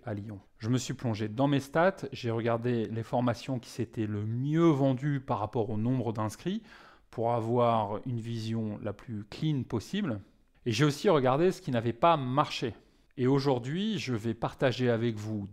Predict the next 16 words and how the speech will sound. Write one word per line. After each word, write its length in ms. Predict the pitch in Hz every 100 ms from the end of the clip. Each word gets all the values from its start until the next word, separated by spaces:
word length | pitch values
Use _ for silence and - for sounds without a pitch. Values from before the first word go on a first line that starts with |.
| 104
deux 140 | 156 175
critères 720 | - 175 - 156 180 - - _ _ - -
qui 140 | 151
sont 260 | - 143 135
pour 260 | - 135
moi 380 | 143 147 139 -
les 420 | 113 107 107 110 98 -
plus 360 | - 202 208 170
importants 720 | 165 156 - - 135 120 -
en 140 | 160 156
matière 640 | 131 120 - 123 104 104
de 260 | 107 113 151
succès, 640 | - 131 - - 151 156
de 200 | 123 139
chiffre 380 | 143 - 143 131
d'affaires 580 | 120 117 - 147 156